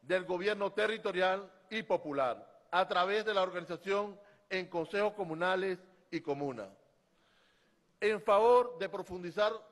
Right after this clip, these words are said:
las formacio-, las transformaciones sociales y económicas necesarias para la nación,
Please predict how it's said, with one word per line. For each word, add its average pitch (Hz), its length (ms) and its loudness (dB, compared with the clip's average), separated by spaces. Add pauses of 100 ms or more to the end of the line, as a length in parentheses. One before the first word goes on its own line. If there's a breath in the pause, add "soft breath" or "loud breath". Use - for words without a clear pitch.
(180)
las 165 180 -2
formacio-, 170 480 -6
las 160 140 -2
transformaciones 180 640 -4
sociales 214 580 2 (520 soft breath)
y 190 140 0
económicas 202 760 -2
necesarias 165 540 0
para 143 260 0
la - 0 -
nación, 113 500 -10